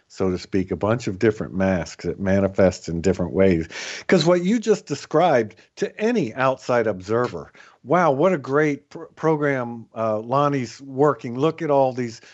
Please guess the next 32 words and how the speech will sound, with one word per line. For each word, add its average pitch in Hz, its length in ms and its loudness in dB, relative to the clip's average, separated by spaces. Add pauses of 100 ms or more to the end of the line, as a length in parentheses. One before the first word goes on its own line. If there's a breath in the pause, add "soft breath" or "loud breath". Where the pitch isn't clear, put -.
(140 loud breath)
women 151 320 2
that 123 180 -2
she's 113 240 -8
helping." 139 380 0
But 123 160 -4
nobody 170 360 2
knows 139 520 0 (320 soft breath)
that, 135 240 0 (360)
you 151 100 -4
know, 120 180 2
part 190 380 2
of 165 100 2
us 143 260 2
is 131 140 -6
saying, 131 400 -2 (280 loud breath)
"I 170 140 0
need 262 260 -4
you 269 120 0
to 220 120 4
do 247 220 0
this 220 220 6
so 185 180 2
that 185 120 6
I 185 120 6
can - 220 -8
be 180 220 0
okay. 170 460 -2 (200 loud breath)
I 175 80 -2
need 170 240 -2
you 220 240 0
to 233 80 0
recover 147 640 2